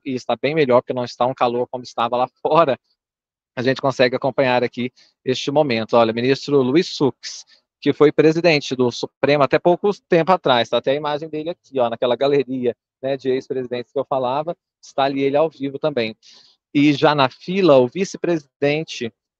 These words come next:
da corte atualmente, vai assumir a presidência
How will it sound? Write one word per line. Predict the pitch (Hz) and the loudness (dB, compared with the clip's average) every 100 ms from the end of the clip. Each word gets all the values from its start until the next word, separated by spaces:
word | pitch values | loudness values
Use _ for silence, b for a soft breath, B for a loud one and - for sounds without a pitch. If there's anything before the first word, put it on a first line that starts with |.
| _ | _
da | 131 | 0
corte | - 151 151 - | 2 2 2 2
atualmente, | 123 127 135 160 | -2 -2 -2 -2
vai | 151 | -2
assumir | 139 139 147 | -2 -2 -2
a | 143 | 0
presidência | 131 123 117 123 123 - | 0 -4 -2 -2 -2 -4